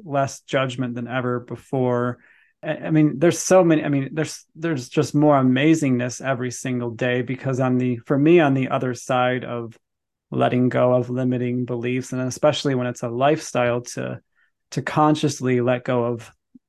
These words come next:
limiting beliefs along the way, day by day by day, to me, it's only opened me up to more amazing feelings, you know, more joy, more peace, more bliss, more fun, more enjoyment, more adventure, all those things.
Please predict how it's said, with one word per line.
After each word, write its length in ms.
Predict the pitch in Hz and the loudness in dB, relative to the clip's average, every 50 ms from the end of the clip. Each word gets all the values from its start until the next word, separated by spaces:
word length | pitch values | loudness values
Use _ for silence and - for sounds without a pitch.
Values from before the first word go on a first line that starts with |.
| _ _ - | _ _ -6
limiting 380 | 135 135 127 127 120 123 120 | -2 0 0 0 0 0 -2
beliefs 420 | 117 127 120 117 120 123 120 - - | -2 -2 -2 -2 -2 -4 -6 -6 -6
along 340 | 123 123 120 120 120 117 117 | -2 -2 -2 -2 -2 -2 -4
the 100 | 120 113 | -4 -2
way, 320 | 123 120 120 120 117 120 | -2 -2 -2 -2 -2 -4
day 340 | 117 113 117 - 131 123 120 | -6 -8 -10 -8 -6 -6 -4
by 180 | 117 120 120 | -4 -4 -4
day 140 | 113 120 120 | -2 -2 -4
by 160 | 113 117 117 | -4 -4 -6
day, 480 | 110 - 143 139 131 127 123 123 120 _ _ _ - | -4 0 2 2 4 4 2 0 -2 _ _ _ -6
to 120 | - 151 | -2 2
me, 160 | 160 190 202 | 2 4 4
it's 160 | 170 127 - 143 | 4 2 2 0
only 300 | 135 127 127 127 123 - - | 0 0 0 0 -2 -2 -2
opened 400 | 139 139 139 147 131 127 117 113 | -4 -4 -2 -2 -2 -2 0 -2
me 180 | 117 117 120 | -4 -6 -4
up 140 | 120 120 - _ _ _ _ - - | -6 -8 -8 _ _ _ _ -18 -10
to 120 | - 127 | -6 -4
more 600 | 117 113 113 120 123 127 123 120 113 113 117 113 _ _ _ _ _ _ _ _ _ _ _ _ _ _ _ _ _ - - | -2 -2 0 0 0 2 0 0 0 -2 -4 -6 _ _ _ _ _ _ _ _ _ _ _ _ _ _ _ _ _ -6 -2
amazing 600 | 127 123 120 120 123 127 127 117 120 117 120 120 | 0 2 2 2 2 2 0 0 0 -4 -4 -6
feelings, 560 | - - 139 135 123 117 113 113 110 104 117 | -4 -2 -2 0 0 -2 -4 -6 -8 -8 -8
you 60 | 113 | -8
know, 120 | 113 117 | -6 -4
more 260 | 117 123 131 131 127 120 | 0 0 2 2 2 0
joy, 460 | 113 127 151 170 165 156 151 147 139 | 0 2 4 6 6 6 6 6 4
more 220 | 127 120 120 - - | 2 2 0 -4 -10
peace, 400 | - - 160 147 143 135 - - | -4 -2 0 0 0 0 -2 -6
more 180 | 127 117 113 113 | -6 -6 -6 -8
bliss, 500 | 113 - 135 143 139 135 135 - - - | -6 -2 2 2 2 2 2 -6 -8 -8
more 220 | 123 117 110 110 | -6 -6 -6 -8
fun, 560 | - - - 143 135 131 131 127 127 127 113 - | -8 -2 2 2 4 4 4 4 4 2 0 -2
more 200 | - 123 127 127 | -8 -8 -8 -6
enjoyment, 640 | 131 131 123 - 170 180 180 180 175 165 160 - - | -6 -6 -2 4 6 8 8 8 8 6 6 4 0
more 200 | 131 131 131 127 | -2 -2 -2 -2
adventure, 540 | 123 120 113 151 147 143 139 - 139 127 120 | -2 -2 -2 0 0 0 0 0 -2 -2 0
all 260 | - 139 143 139 135 | 2 4 4 4 4
those 260 | 127 123 127 120 - | 2 -4 -8 -8 -6
things. 500 | - 180 165 143 135 131 131 127 127 | -2 -2 0 0 0 0 -2 -4 -6